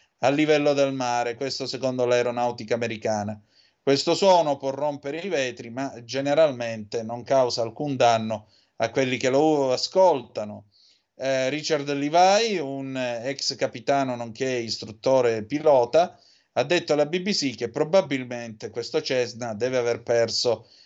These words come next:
la pressione interna alla cabina. Le cabine degli aerei si possono depressurizzare per una serie di ragioni,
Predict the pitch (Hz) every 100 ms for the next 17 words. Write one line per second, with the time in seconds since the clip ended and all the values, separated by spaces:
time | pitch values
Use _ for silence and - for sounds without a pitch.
0 | _ - 117 135 131 - 135 135 131 127
1 | 127 110 131 123 117 110 120 120 123 123
2 | 120 117 107 107 101 101 104 - _ _
3 | _ 104 123 139 135 160 151 143 135 131
4 | 139 147 131 120 117 135 135 - 127 117
5 | 113 160 139 123 - 123 113 117 135 123
6 | 110 110 113 117 110 135 117 107 107 127
7 | 143 147 151 156 175